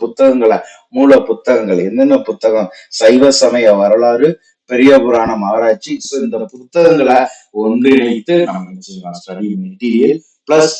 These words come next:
ஒரு thousand question and answer ஆன்லைன்லயும் நம்ம என்ன செஞ்சிருக்கோம், மூல புத்தகத்தை அடிப்படையாக கொண்டு நம்ம கிரியேட் பண்ணிருக்கோம். So, அடுத்து சிற்றிலக்கியங்களுக்கும் இதே பேஸ்ல நாவி ஜெயராமன் புக்கை நம்ம ரெஃபர் பண்ணிருக்கோம். இக்கால இலக்கியம் சொல்லி எடுத்துக்கிற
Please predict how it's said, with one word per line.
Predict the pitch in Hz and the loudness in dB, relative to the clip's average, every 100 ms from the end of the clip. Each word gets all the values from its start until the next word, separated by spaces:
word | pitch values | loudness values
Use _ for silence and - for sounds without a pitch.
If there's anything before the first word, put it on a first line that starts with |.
| - | -6
ஒரு | 113 107 104 | -2 0 0
thousand | 104 127 131 147 113 | 0 2 2 -2 -4
question | 101 95 101 117 | -4 -6 -6 -8
and | 101 92 90 | -8 -8 -10
answer | 95 92 90 87 _ - | -10 -10 -10 -10 _ -8
ஆன்லைன்லயும் | 98 117 120 113 107 101 123 160 - | -4 -2 -2 -2 -2 -4 -2 -4 -6
நம்ம | 87 87 | -12 -14
என்ன | 92 90 | -16 -18
செஞ்சிருக்கோம், | - 90 87 87 | -20 -20 -20 -20
மூல | 101 117 110 | -14 -10 -10
புத்தகத்தை | - - 92 95 139 139 - _ _ | -12 -12 -10 -8 -8 -10 -14 _ _
அடிப்படையாக | 98 123 113 120 117 104 101 95 | -4 -4 -2 -2 -2 -2 -6 -10
கொண்டு | 92 92 131 | -10 -8 -10
நம்ம | - 82 85 | -10 -20 -20
கிரியேட் | _ 87 87 - | _ -10 -10 -12
பண்ணிருக்கோம். | 92 98 95 143 156 _ _ - | -18 -18 -6 -6 -6 _ _ -4
So, | 156 | 2
அடுத்து | 123 131 131 | 2 0 -6
சிற்றிலக்கியங்களுக்கும் | 147 135 165 160 - 143 135 127 120 170 165 110 | -8 -4 2 2 2 0 0 2 2 2 0 -2
இதே | 104 113 120 123 107 | 0 2 2 -2 -4
பேஸ்ல | 107 98 101 104 127 - - _ 107 | -4 -4 -8 -2 -2 -2 -10 _ -4
நாவி | 113 113 101 | 0 0 0
ஜெயராமன் | 113 120 117 113 101 92 | 4 4 4 -2 -10 -12
புக்கை | 92 110 | -14 -12
நம்ம | 98 90 | -10 -10
ரெஃபர் | 92 113 - | -8 -8 -10
பண்ணிருக்கோம். | 95 101 98 160 - - - 143 | -12 -14 -4 -4 -4 -16 -12 -6
இக்கால | 147 - 185 175 143 | -4 0 4 6 6
இலக்கியம் | 151 151 - 156 147 107 - _ - | 6 4 4 4 4 2 -10 _ -2
சொல்லி | 120 123 | 0 2
எடுத்துக்கிற | 107 107 117 113 | 0 0 -6 -4